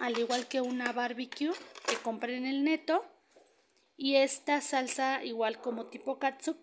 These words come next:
que compré, este, en otro lugar, en tienda Zorro.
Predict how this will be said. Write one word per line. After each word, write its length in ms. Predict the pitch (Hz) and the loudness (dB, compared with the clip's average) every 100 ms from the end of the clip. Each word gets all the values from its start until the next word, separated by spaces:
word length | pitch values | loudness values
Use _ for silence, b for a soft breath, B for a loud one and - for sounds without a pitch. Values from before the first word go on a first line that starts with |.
| - | -8
que 120 | 262 | -6
compré, 680 | - 233 220 247 254 277 - - - | -6 -8 -8 -4 -4 -4 -8 -20 -8
este, 540 | 233 226 220 - 240 | -2 0 2 2 2
en 100 | 220 | -2
otro 260 | 220 - 233 | -4 -2 -4
lugar, 360 | 214 208 339 - - - - | -2 2 2 2 -10 -14 -12
en 280 | 233 220 220 | -8 -8 -2
tienda 280 | 269 269 | 0 0
Zorro. 440 | 254 247 220 277 | 2 2 2 0